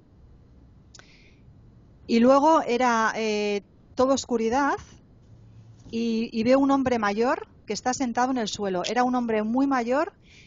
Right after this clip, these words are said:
eh, estaba desnudo, solamente tenía unos, unos calzones. Eh, la, la sensación es de una celda muy antigua, muy vieja, porque eran las paredes estas como de, de tierra, ¿no? De, de, de barro. Eh, entonces visualizo una rata.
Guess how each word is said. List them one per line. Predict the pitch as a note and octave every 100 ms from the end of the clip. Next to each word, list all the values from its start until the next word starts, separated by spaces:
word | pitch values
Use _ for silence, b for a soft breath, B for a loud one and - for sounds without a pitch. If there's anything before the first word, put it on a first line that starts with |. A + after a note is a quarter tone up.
| b b
eh, | -
estaba | G#3+ - B3+ C#4
desnudo, | B3 B3 C4 D#4
solamente | - A#3 A3+ A#3 A3+
tenía | A3 A3 A3+
unos, | G#3+ G#3 G3+ G3 G3 -
unos | - A3 G#3+
calzones. | F#3 - F3 E3+ F3+ - - _ _ _ - - b b b b b
Eh, | G#3+ G#3+ G#3 G3+ G3+
la, | G#3 G#3 G3+ G3
la | G3
sensación | A#3 A3 G#3 B3+
es | B3
de | A#3 A3+ A3 G#3
una | A3+ A#3
celda | A#3+ A#3+ A#3
muy | A3+
antigua, | G#3+ G3 G#3 G3 F3 E3+
muy | F#3+
vieja, | G#3 G3 - E3+
porque | F#3 G#3
eran | G#3+
las | G3+
paredes | - F3 G3+ -
estas | - F3+
como | G3+ F#3
de, | F3+
de | F3 E3+
tierra, | G#3+ G3+ E3+
¿no? | A3
De, | B3+ F#3 F3
de, | F3 E3+
de | E3+
barro. | F3 E3+ E3+ - - b b b b b b -
Eh, | G#3+ G#3+ G#3 G#3 G#3+
entonces | A3 B3+ D4
visualizo | B3+ - A#3 A#3+
una | C4+ A#3
rata. | G3+ F#3+ E3+ E3